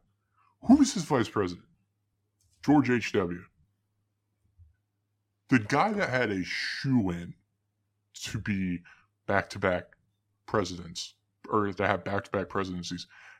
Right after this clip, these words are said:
And this man said, "Read my lips, no new taxes," taxed everybody, lost. And then he became, you know, a adored old-ass man,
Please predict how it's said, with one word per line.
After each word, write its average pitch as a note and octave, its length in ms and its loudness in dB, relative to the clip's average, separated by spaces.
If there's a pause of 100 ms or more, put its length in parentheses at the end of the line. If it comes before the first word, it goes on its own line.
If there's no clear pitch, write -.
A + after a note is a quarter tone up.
And G2+ 140 -4
this C3+ 180 -4
man C3 160 -2
said, G2 260 -6
"Read D3 200 -2
my D#3+ 120 0
lips, F#2+ 380 -4
no G#2+ 140 2
new C#3 160 2
taxes," F#2 640 -4 (340)
taxed - 400 6
everybody, F2+ 540 0 (600)
lost. F2+ 680 0 (800)
And G2+ 200 -2
then F#2+ 680 -6
he A#2+ 140 -4
became, A2+ 460 -2
you G#2+ 80 -4
know, F#2+ 480 -6 (360)
a - 20 -2
adored A2 600 2 (120)
old-ass A2 560 -2
man, F#2+ 440 -6